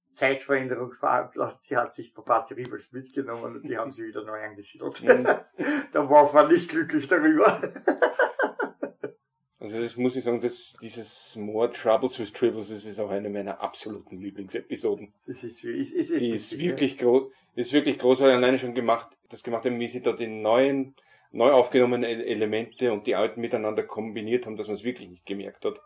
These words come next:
Speaker 1: Man hat ja, man
Speaker 2: Das
Speaker 1: glaubt, das hat ja wirklich dort gespielt.
Speaker 2: Ja.
Speaker 1: Der, der Kirk geht die, die, die Crew ab und das steht mittendrin auf einmal der Sisko. Und das, das,
Speaker 2: Ja.
Speaker 1: wie sie, das haben sie wirklich sehr gut gemacht. Ne? Also, da, da waren wir alle begeistert. Also,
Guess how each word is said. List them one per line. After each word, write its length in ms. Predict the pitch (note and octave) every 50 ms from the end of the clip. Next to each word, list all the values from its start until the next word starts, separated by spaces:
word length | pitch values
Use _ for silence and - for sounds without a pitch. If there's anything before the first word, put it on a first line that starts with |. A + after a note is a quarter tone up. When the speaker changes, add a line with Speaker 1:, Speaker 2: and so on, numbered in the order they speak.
| _
Speaker 1:
Man 140 | - A#2 A2+
hat 160 | A#2 A#2+ -
ja, 80 | F3+ D#3+
man 160 | C3+ C3+ C3+ - - - -
Speaker 2:
Das 260 | A#2+ A#2 C3+ C#3+ C#3
Speaker 1:
glaubt, 260 | - D3+ C#3+ C#3+ -
das 80 | D3 C#3+
hat 100 | D3 C3+
ja 100 | D3+ C#3
wirklich 280 | D#3+ E3+ D#3+ D#3 D3
dort 160 | E3 F3 C#3+
gespielt. 420 | - - - - A3 C4+ - B2+ _ _ -
Speaker 2:
Ja. 120 | - B2+ B2+ - _ -
Speaker 1:
Der, 100 | - C#3+
der 200 | C#3+ D#3+ D3+ D3
Kirk 360 | - - D3+ E3 E3 - -
geht 200 | - F3+ E3 E3+
die, 160 | F3 D#3 C#3 C3+
die, 180 | D#3+ D3 C3+
die 140 | - D3 C#3+
Crew 320 | - - C#3+ D3+ D#3 F3
ab 140 | G3+ G3+ -
und 120 | G3+ - -
das 140 | E3+ F3+
steht 260 | - - F#3+ E3 - -
mittendrin 480 | E3 D#3 - - - - F3+ F3 F#3
auf 120 | F#3 F3+ F#3+
einmal 180 | F3+ F3+ F3+
der 120 | F3 F#3+ F#3
Sisko. 420 | - - A3 A#3 - - - F3+
Und 120 | D3+ C#3
das, 120 | E3 D3+ C#3 D3+ C#3+ C#3
das, 120 | - D3 -
Speaker 2:
Ja. 160 | A2+ B2 B2+ B2 - - - - _ _ _ _ _ - -
Speaker 1:
wie 140 | D3 D#3+ F3+
sie, 280 | F3 G3+ F#3+ G3+ E3
das 160 | C#3 - D#3+ D3
haben 120 | D3+ F3+ E3+
sie 140 | - E3+ D3+
wirklich 300 | - - - C#3+ - -
sehr 160 | - C#3 C3+
gut 200 | - A#2 A2+ -
gemacht. 360 | - G#2 G#2 G#2+ - - _ _ _ _ _ _ _ _ _ _ _ _ _ _ _ _ -
Ne? 100 | B2 C#3+ F3 F3+ F#3
Also, 260 | - B2+ C#3 C#3+ C#3 - - - - - - _ _ _
da, 180 | - D3 C#3+ C#3+
da 160 | D3 E3 D3
waren 160 | D#3+ D#3+ D#3+
wir 100 | E3+ D#3
alle 200 | - E3 D#3 D3
begeistert. 600 | C#3+ C3 A#2+ - - A#2+ A#2 - _ - - - _ _ _ _ _ -
Also, 440 | - A#2+ D3 D3 D3 C#3+ C#3+ C#3+